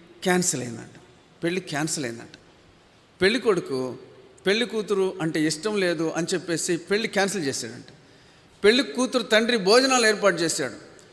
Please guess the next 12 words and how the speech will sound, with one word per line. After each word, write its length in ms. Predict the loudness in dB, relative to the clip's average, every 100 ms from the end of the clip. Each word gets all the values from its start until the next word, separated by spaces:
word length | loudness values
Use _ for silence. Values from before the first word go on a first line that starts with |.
| -16 4
ఏర్పాటు 380 | 6 8 6 6
చేసిన 360 | 6 4 4 2
ఆ 240 | 2 0
తండ్రి 720 | 2 2 4 4 4 2 -2 -12 -18 -20 -20 -20 -2
కోపం 320 | 0 2 4
వచ్చేసింది. 640 | 4 4 2 2 0 -4 -8 -18 -20 -20 -6
"ఇప్పుడు 280 | -4 0 2
వచ్చిన 240 | 2 2 2
తర్వాత 560 | 4 2 2 0 4
పెళ్లి 160 | 2 2
ఇష్టం 240 | 0 4
లేదంటాడే" 680 | 4 4 2 2 2 2